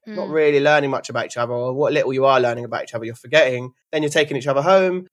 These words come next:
Speaker 1: and then you're probably still feeling a bit like, a bit nervous and shy around that person
Speaker 2: Mm.
Speaker 1: in the morning.
Speaker 2: Mm-hmm. Like, who is this person?
Speaker 1: <laughs> Yeah.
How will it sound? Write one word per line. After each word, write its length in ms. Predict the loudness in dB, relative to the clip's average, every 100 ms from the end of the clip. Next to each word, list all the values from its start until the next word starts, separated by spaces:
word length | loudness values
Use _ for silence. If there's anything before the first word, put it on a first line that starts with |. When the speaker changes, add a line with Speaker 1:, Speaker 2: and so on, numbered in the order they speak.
| -4
Speaker 1:
and 120 | 0 2
then 100 | 2
you're 140 | 2
probably 520 | 0 2 2 2 -2
still 360 | -2 2 2 2
feeling 460 | 2 4 4 4
a 80 | 2
bit 300 | 4 4 4
like, 400 | 2 2 0 -8 _ _ _ -4
a 60 |
bit 240 | -2 -2 _ -18 -12
nervous 440 | -2 2 2 2 -4
and 100 | -4
shy 320 | 2 4 4
around 200 | 4 0
that 100 | -2
person 320 | 0 0 -2
Speaker 2:
Mm. 40 |
Speaker 1:
in 60 | -2
the 60 | 2
morning. 360 | 2 2 -2 -6
Speaker 2:
Mm-hmm. 220 | -6 -2
Like, 160 | -2
who 160 | 0 2
is 140 | 2
this 140 | 0 -6
person? 600 | -4 -4 -4 -10 -12 -10
Speaker 1:
<laughs> 40 | -8
Yeah. 540 | 0 2 4 2